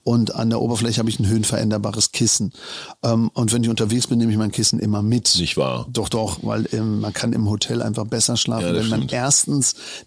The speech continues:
Speaker 1: den Geruch mitnimmt
Speaker 2: Ach ja.
Speaker 1: Und zweitens eben was hat, äh, wie zu Hause. Also das Kissen ist mein ständiger Reisebegleiter.
Speaker 2: Kriegt man das mit ins Handgepäck?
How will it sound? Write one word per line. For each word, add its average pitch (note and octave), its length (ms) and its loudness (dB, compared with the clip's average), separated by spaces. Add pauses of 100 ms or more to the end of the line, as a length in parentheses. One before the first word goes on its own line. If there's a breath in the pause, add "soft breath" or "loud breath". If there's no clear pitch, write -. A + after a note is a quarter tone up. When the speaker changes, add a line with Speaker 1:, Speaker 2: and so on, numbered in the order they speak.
Speaker 1:
den A2+ 160 4
Geruch G#2+ 520 0
mitnimmt A#2 840 2 (560 loud breath)
Speaker 2:
Ach C3 120 -2
ja. F3 160 2
Speaker 1:
Und B2 260 2 (100)
zweitens C3+ 840 2
eben B2+ 280 2
was A#2+ 300 0
hat, - 280 -2 (140)
äh, B2 40 0 (280)
wie A#2+ 180 0
zu A2 160 0
Hause. G#2+ 320 0
Also A2 220 -2
das G#2+ 160 0
Kissen C3 280 0
ist A#2 140 -2
mein A#2 140 0
ständiger A#2 480 0
Reisebegleiter. A2+ 640 -4 (600 soft breath)
Speaker 2:
Kriegt - 220 2
man C#3+ 80 4
das A#2+ 100 2
mit A2+ 120 2
ins F2+ 180 0
Handgepäck? C#3+ 600 -4